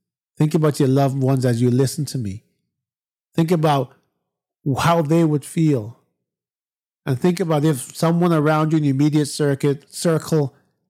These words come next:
is going through this struggle right now, and we are too busy and too oblivious to pay any attention to keep them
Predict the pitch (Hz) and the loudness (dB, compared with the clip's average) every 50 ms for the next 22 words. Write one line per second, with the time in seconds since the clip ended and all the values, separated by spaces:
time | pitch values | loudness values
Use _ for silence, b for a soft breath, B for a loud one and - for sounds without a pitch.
0 | _ _ - 147 135 139 127 151 156 160 160 143 - - 185 175 151 143 160 160 | _ _ -4 -4 -2 0 2 2 2 2 2 0 0 0 2 2 2 2 2 0
1 | 156 - - - - 180 165 151 156 156 147 147 151 156 - 151 131 110 98 90 | 0 -2 -8 -6 -2 0 0 2 2 2 2 2 0 0 -2 -4 -8 -8 -8 -8
2 | 85 107 _ _ _ _ _ _ _ _ _ _ _ _ _ _ _ _ _ _ | -12 -16 _ _ _ _ _ _ _ _ _ _ _ _ _ _ _ _ _ _
3 | _ _ _ - 131 123 120 131 147 151 151 139 - 165 156 139 131 147 151 143 | _ _ _ -6 -2 0 2 2 4 2 2 0 0 0 0 2 2 2 2 2
4 | 135 139 135 123 120 - - 151 143 131 117 113 127 147 170 175 156 151 127 110 | 2 0 0 0 -2 -2 0 0 0 2 0 0 0 2 2 2 2 0 -2 -2
5 | - - - - - _ _ _ _ _ _ _ _ _ _ _ _ _ _ _ | -4 -12 -14 -14 -16 _ _ _ _ _ _ _ _ _ _ _ _ _ _ _
6 | _ _ _ _ - 131 - 156 151 139 135 139 143 131 123 - - 143 135 123 | _ _ _ _ -6 -2 0 2 2 2 2 2 2 0 0 0 0 0 0 0
7 | - - 110 98 98 - _ _ _ _ _ _ _ _ _ _ _ _ _ _ | -2 -6 -6 -6 -6 -12 _ _ _ _ _ _ _ _ _ _ _ _ _ _
8 | _ _ _ _ _ _ _ - 127 113 104 - - - - 226 233 233 233 127 | _ _ _ _ _ _ _ -2 -2 -2 -2 -4 -10 -4 -2 -2 -2 -2 -2 -4
9 | 123 110 101 92 107 | -2 -2 -2 -6 -10